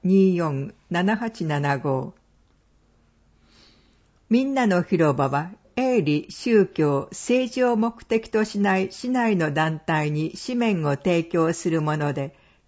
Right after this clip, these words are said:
分析は各団体にあります。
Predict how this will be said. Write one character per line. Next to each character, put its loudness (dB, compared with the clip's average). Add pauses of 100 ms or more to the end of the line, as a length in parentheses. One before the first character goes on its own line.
分 4
析 -4
は -2
各 -6
団 0
体 0
に 0
あ 2
り -2
ま -2
す。 -18